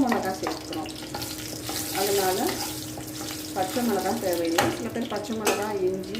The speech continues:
எல்லாம், என் சிஸ்டர்லாம் அதை சேர்ப்பாங்க. எங்களுக்கு அதுல நல்லா இருக்காது எங்க வாய்க்கு. அதனால இதுதான் கடலப்பருப்பு, வத்த மிளகா, கருவேப்பிலை, கடுகு,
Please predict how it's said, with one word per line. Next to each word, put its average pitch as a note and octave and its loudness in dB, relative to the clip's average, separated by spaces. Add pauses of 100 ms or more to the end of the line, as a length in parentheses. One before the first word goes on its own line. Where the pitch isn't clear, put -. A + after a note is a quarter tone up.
(120)
எல்லாம், G3 -2
என் F3 0
சிஸ்டர்லாம் G3+ -2
அதை F3+ -2 (100)
சேர்ப்பாங்க. E3+ -6 (680)
எங்களுக்கு G3+ 4
அதுல F3+ 2 (200)
நல்லா E3+ 2
இருக்காது F3 -2 (100)
எங்க D#3+ -2
வாய்க்கு. D#3+ -2
அதனால E3+ 2 (120)
இதுதான் F3+ 2
கடலப்பருப்பு, F3+ 2 (840)
வத்த F3+ 2
மிளகா, F3 4 (260)
கருவேப்பிலை, F3 4 (240)
கடுகு, F#3 2